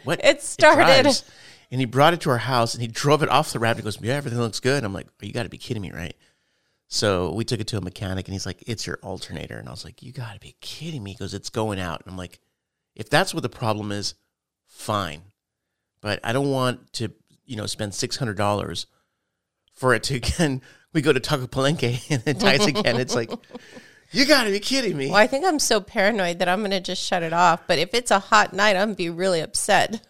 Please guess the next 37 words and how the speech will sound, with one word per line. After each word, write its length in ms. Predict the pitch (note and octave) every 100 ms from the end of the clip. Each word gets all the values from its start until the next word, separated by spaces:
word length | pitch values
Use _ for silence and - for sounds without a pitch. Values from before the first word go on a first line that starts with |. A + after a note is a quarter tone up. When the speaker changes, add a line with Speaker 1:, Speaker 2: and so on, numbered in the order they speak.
| _
Speaker 2:
<laughs> 140 | _
because 360 | G#3+ - A#3 A#3+
you 80 | C4 F#4 C#4+
wait 300 | C#4 C#4+ _
forever 560 | A3+ - G#3 A#3 A3+
there. 340 | G3 F3 - - -
Speaker 1:
Yeah, 260 | A2 F2+ D#2+
they 120 | G2
take, 300 | - C3+ _
they 100 | C3+
take 160 | - G2
a 40 |
while, 200 | F2+ E2
but 120 | -
I 80 | G#2+
like 220 | A#2 G#2 -
their 100 | F2
food. 220 | - -
It's 160 | C#2 -
great. 360 | - - - - D4+
Speaker 2:
But 100 | C#4+
the 100 | C4+
thing 280 | E4 D4+
is 320 | C4 C#4+ A#3 A#3
that, 240 | - G3+
that 240 | G#3+ - - _
there 180 | G3+ A3+
was 120 | A#3+
this 220 | G#3 G3
weird 280 | G#3 G#3 G3+
thing 280 | G#3 G3+ G3
where 420 | F3+ E3+ D#3+ E3 _ _ _ _ _ _ _ _
the 140 | F#3+ G3
last 400 | F#3+ G3 G#3 -
time 240 | A3+ G3+
that 180 | F#3 F3
happened, 840 | F#3 B3 D#4 B3+ G3 F#3+ F#3+ F#3+